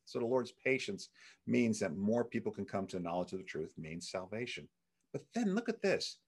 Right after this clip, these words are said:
"Just as our dear brother Paul wrote, also wrote you, he also wrote you this stuff with the wisdom God gave him. He writes in the same way in all his letters, speaking of them of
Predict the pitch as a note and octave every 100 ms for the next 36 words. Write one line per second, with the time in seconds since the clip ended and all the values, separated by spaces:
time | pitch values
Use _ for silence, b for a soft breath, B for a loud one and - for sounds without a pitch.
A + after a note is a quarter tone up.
0 | _ _ _ - - G3+ A3 - - -
1 | C#3 B2+ G2 - B2+ D#3+ F3 - - G#2
2 | A#2 C#3 C#3 A2+ - - D3 G3 G3+ F#2
3 | C#2 A#1+ - _ _ _ _ _ - G#3+
4 | - A2+ G2+ G2 - D2+ - - - -
5 | F3 G3 A#3 G3+ A2 F2+ - D#2 D#2+ -
6 | E2+ F#2 - _ _ _ A2+ A#2 B2 C3+
7 | B2+ A#2 A#2+ B2+ B2+ A#2+ D3 B2 A#2 A#2+
8 | C3 B2 A#2+ A2+ - - C3 F3+ F#3 C#3+
9 | F3+ G#2+ G#2 A2 B2 - B2+ A#2+ G2+ -
10 | - - F3+ B2 G#2+ G#2+ A2+ G#2